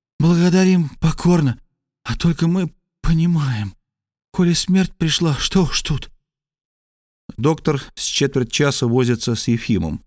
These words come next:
Потом поднимается и говорит: «Я ничего не могу сделать. Тебе нужно в больницу ехать, там тебе операцию сделают.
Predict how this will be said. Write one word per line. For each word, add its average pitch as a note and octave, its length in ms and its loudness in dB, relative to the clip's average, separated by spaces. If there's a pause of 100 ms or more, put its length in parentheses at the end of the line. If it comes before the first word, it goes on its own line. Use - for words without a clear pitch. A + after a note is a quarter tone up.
(340)
Потом C3 320 0
поднимается A#2+ 680 2
и A2 40 0
говорит: G#2+ 560 -2 (800)
«Я B2 460 0
ничего C#3 420 0
не C#3+ 80 2
могу D3+ 240 0
сделать. G#2 440 -2 (380)
Тебе C#3 260 0
нужно D3+ 280 0
в B2 60 0
больницу C#3+ 500 2
ехать, B2 440 -2 (100)
там C3+ 200 -2
тебе B2+ 380 -2 (260)
операцию C3 680 -2
сделают. A2 500 0